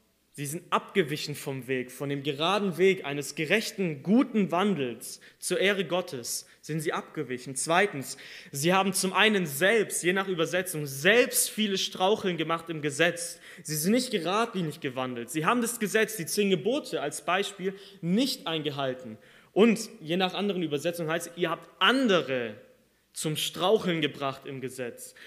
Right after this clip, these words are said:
weil ihr nicht die richtige Lehre über mich vermittelt habt, weil ihr mich nicht geehrt habt, selbst kein Vorbild wart,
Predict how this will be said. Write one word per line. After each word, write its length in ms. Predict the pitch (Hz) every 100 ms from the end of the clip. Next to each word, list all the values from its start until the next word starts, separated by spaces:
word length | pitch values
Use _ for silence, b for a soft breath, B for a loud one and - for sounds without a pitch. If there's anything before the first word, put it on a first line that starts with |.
| 220
weil 300 | 147 180 214 -
ihr 280 | 240 269 220
nicht 320 | 214 269 -
die 80 | 226
richtige 420 | 247 247 196 185
Lehre 380 | 175 202 226 196
über 260 | 190 180
mich 540 | 175 220 247 - - - b b b
vermittelt 640 | - 185 214 247 202 -
habt, 340 | 139 123 - - b b b
weil 160 | 160
ihr 60 | 196
mich 240 | 208 208
nicht 260 | 202 254 254
geehrt 380 | - 202 214 185
habt, 160 | 139
selbst 340 | 139 202 233 -
kein 160 | 214
Vorbild 460 | 196 208 202 156 -
wart, 180 | 127